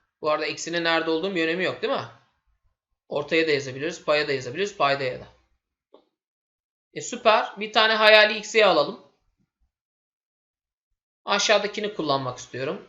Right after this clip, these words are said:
Sıfır neredeyse onu kullanın, daha kolay oluyor. Y eksi sıfır, y, x eksi dokuz, eksi iki bölü üçe eşitle. İçler dışlar.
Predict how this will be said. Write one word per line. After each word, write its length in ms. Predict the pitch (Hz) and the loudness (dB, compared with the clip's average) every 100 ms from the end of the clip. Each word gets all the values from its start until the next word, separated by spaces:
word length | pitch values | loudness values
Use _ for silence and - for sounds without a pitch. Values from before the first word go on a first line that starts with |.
| - | -18
Sıfır 360 | - 196 190 202 | -10 -6 -2 2
neredeyse 440 | 202 180 160 180 | 4 4 0 0
onu 240 | 160 175 | -2 -2
kullanın, 380 | 170 151 147 - | -4 -2 -2 -2
daha 240 | 151 170 - | -2 -2 -2
kolay 240 | 143 147 | 0 0
oluyor. 260 | 139 139 - - - - - _ - | 0 -6 -8 -16 -20 -20 -20 _ -2
Y 240 | 156 190 | 6 8
eksi 280 | 185 - 151 | 8 4 -4
sıfır, 340 | 147 - 165 - - - - _ _ _ - | -6 2 2 2 -6 -20 -20 _ _ _ -4
y, 460 | 160 143 139 - - _ _ _ _ _ _ _ | 4 6 6 2 -8 _ _ _ _ _ _ _
x 240 | 190 196 165 | -8 -2 0
eksi 300 | 151 - 139 | 0 -2 -6
dokuz, 680 | 131 - 233 - - - _ _ _ _ _ _ _ _ _ _ _ _ _ _ _ _ _ 185 | -8 -6 -8 -10 -16 -20 _ _ _ _ _ _ _ _ _ _ _ _ _ _ _ _ _ -6
eksi 320 | 185 - 196 | -4 -4 -4
iki 240 | 190 196 | 0 2
bölü 240 | 143 170 170 | 4 4 2
üçe 140 | 180 | 2
eşitle. 600 | 170 180 - 135 120 - | 2 0 -2 -4 -4 -6
İçler 380 | 175 - 196 190 | -6 4 6 6
dışlar. 420 | 180 - 139 131 | 6 4 4 2